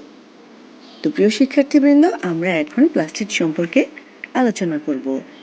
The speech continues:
এবারে আমরা জেনে নিব প্লাস্টিড কী। প্লাস্টিড সজীব উদ্ভিদ কোষের সাইটোপ্লাজমে বর্ণহীন বা বর্ণযুক্ত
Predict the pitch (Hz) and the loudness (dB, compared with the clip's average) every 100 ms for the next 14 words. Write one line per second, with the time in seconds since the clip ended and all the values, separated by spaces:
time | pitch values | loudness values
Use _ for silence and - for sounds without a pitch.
0 | - - - - - - _ _ _ _ | -20 -20 -20 -20 -20 -20 _ _ _ _
1 | _ - - - _ _ _ _ - 196 | _ -20 -20 -20 _ _ _ _ -10 -8
2 | 214 247 285 277 294 226 185 175 156 135 | -6 -4 -2 -2 -2 -2 -4 -4 -4 -4
3 | 175 302 - 165 165 - 233 269 - - | -6 -6 -10 -10 -12 -10 -8 -8 -10 -6
4 | 208 120 - - _ _ _ _ _ _ | -6 -6 -16 -20 _ _ _ _ _ _
5 | - - - _ _ 226 175 - 147 135 | -20 -20 -20 _ _ -6 -6 -8 -10 -10
6 | - - - - - - - 233 240 285 | -14 -20 -20 -20 -20 -14 -6 -4 0 2
7 | 311 - 202 202 254 269 - 240 - 156 | 0 -2 -8 -4 -4 -4 -4 -6 -2 -2
8 | 214 - - - - 214 208 208 285 262 | -2 -6 -20 -20 -10 -6 -6 -6 -6 -4
9 | 196 160 151 147 180 - - - - - | -4 -6 -6 -6 -6 -10 -18 -20 -16 -6
10 | 208 226 277 294 277 196 370 - 165 165 | -4 -2 0 0 0 -2 -6 -12 -10 -8
11 | 151 160 175 175 185 240 208 214 - | -8 -6 -6 -4 -4 -6 -6 -10 -10